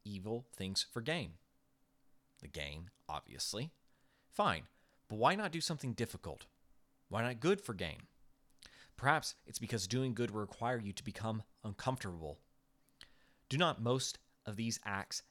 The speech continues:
include deception? And why deceive? Because the truth and acting justly may mean we have to pay some cost for these virtues. It may mean we don't deserve what we have, and being honest about that.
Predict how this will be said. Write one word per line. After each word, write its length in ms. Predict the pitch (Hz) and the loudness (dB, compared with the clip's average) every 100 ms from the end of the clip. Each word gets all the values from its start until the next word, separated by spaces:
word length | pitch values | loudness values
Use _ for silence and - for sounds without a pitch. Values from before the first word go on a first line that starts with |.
| - | -14
include 280 | - 107 | -6 -6
deception? 560 | 87 - 107 - 113 107 - - _ _ _ _ | -2 -2 0 0 -2 -6 -12 -20 _ _ _ _
And 80 | 85 | -4
why 160 | 113 156 | -2 0
deceive? 520 | 127 - 101 78 - - _ _ _ _ _ _ _ - | 2 0 0 -6 -12 -18 _ _ _ _ _ _ _ -18
Because 220 | - 107 | -6 -4
the 80 | 92 | -4
truth 420 | - 151 156 139 - - | 0 2 2 -2 -10 -4
and 80 | 107 | -2
acting 280 | 104 101 | 0 -2
justly 500 | 95 113 - 87 80 - _ | 0 2 2 0 -6 -12 _
may 320 | 98 117 147 175 | -2 0 2 2
mean 380 | 139 131 131 - | 2 0 0 -2
we 160 | 113 127 | -2 0
have 260 | 110 110 - | 0 -4 -4
to 80 | |
pay 260 | - - 113 | -8 -4 -2
some 260 | - 110 107 | 0 0 -2
cost 360 | - 104 - | 0 0 0
for 100 | - | -6
these 180 | 85 82 | -8 -10
virtues. 540 | 82 78 - 80 - - _ _ _ _ - - - - - | -10 -8 -6 -4 -4 -6 _ _ _ _ -20 -20 -20 -20 -4
It 80 | |
may 220 | 113 165 202 | 4 6 6
mean 320 | 143 90 87 - _ _ | 2 0 -4 -10 _ _
we 100 | 120 | 2
don't 180 | 139 123 | 4 2
deserve 500 | 107 110 127 98 - - | 2 4 4 2 -2 -6
what 120 | 90 | -6
we 100 | 113 | -4
have, 360 | 101 90 76 - _ _ _ _ _ | -4 -4 -8 -14 _ _ _ _ _
and 100 | 98 | -4
being 200 | 107 110 | 0 2
honest 320 | 117 104 - | 2 2 -4
about 300 | - - - | -6 -10 -10
that. 200 | - - | -10 -12